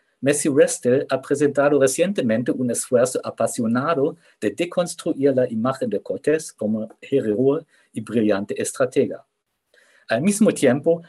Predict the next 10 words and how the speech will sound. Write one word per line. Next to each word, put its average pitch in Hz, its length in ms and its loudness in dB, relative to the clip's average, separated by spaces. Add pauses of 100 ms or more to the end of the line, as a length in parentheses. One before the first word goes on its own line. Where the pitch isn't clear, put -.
(120)
ha 113 140 4
rehabilitado 123 1080 0
a 104 60 -6
Moctezuma, 135 880 -6 (300)
que, 135 220 -4 (200)
eh, 110 240 0
confrontado 139 840 2
con 151 140 2
los 135 160 2
europeos, 127 720 2